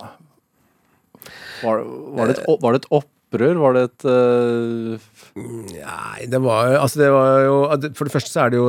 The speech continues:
Speaker 2: det var en Bill Evans, veldig kjent jazzpianist på sekstitallet, som het, eh, New Jazz Conception, så det var vel liksom en
Speaker 1: Spilte på det, ja.
Speaker 2: Spilte litt på det, og så,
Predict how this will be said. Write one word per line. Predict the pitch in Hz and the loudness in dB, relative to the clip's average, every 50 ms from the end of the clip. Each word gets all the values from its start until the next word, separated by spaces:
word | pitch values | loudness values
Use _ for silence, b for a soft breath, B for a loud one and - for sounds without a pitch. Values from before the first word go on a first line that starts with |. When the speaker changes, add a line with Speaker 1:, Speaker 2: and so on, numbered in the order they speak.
| 120 | 2
Speaker 2:
det | 123 123 | 2 0
var | 120 117 117 | 0 0 0
en | 113 113 113 113 117 - - - 120 120 | 0 -2 -2 -4 -6 -8 -10 -10 -4 0
Bill | 139 131 127 139 127 | 0 0 2 0 -2
Evans, | 113 110 110 123 135 135 - - 139 | -4 -2 -2 -2 -2 -2 -4 -6 -12
veldig | 131 131 127 123 113 107 | -10 -6 -6 -4 -4 -4
kjent | - 110 110 117 | -6 -6 -4 -6
jazzpianist | 110 101 - - - - 123 131 156 160 - - | -6 -6 -8 -10 -10 -8 -6 -4 -4 -6 -6 -8
på | 135 - | -12 -12
sekstitallet, | 113 - - - 123 - | -12 -12 -10 -10 -8 -8
som | 127 123 | -8 -8
het, | - - - | -8 -8 -8
eh, | 64 62 62 62 - 113 - - - - - - - | -6 -6 -6 -6 -8 -8 -12 -16 -20 -20 -16 -8 -4
New | 123 120 120 | -2 -2 0
Jazz | 110 120 110 104 - - | 0 -2 -4 -6 -6 -6
Conception, | - 120 - 139 120 - - 160 | -6 -6 -4 -6 -6 -6 -6 -6
så | 127 131 | -4 -2
det | 120 107 | -2 -2
var | 107 | -2
vel | 110 113 | -2 -4
liksom | 104 117 113 | -4 -4 -4
en | 107 107 101 90 - - - - - _ - B B B B B B B - | -4 -6 -8 -10 -12 -16 -18 -18 -18 _ -20 B B B B B B B -18
Speaker 1:
Spilte | - - - 113 87 - - 85 | -14 -10 -8 -8 -8 -8 -8 -4
på | 98 101 | -2 -2
det, | 113 120 123 95 92 | -2 -2 -2 -4 -6
ja. | 107 - | -8 -10
Speaker 2:
Spilte | - - 135 113 - 120 | -8 -6 -6 -6 -4 -4
litt | 110 - - | -4 -2 0
på | 131 117 | 0 2
det, | 120 131 143 | 2 2 2
og | 143 131 | 2 2
så, | - 165 160 156 | 2 2 2 2